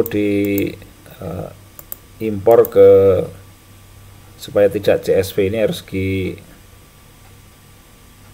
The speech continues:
sebentar ya. Apakah dari hasis tadi ada, oh ya. Ini C S V. Jadi harus kita impornya.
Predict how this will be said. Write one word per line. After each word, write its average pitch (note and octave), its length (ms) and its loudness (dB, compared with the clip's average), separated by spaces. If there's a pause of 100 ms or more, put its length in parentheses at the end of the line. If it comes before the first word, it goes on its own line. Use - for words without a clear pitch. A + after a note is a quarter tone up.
(680)
sebentar - 400 -20
ya. - 160 -20 (640)
Apakah F#2 480 -10
dari F#2 560 -2 (1200)
hasis F#2 320 -10
tadi G2+ 400 0
ada, F#2+ 400 -4 (3000)
oh - 80 -20
ya. - 160 -20 (960)
Ini G#2 220 -12
C - 100 -12
S F2 320 -6
V. - 160 -8
Jadi G#2 240 -2
harus A2 240 2
kita G#2 480 -2
impornya. G#2 1040 -2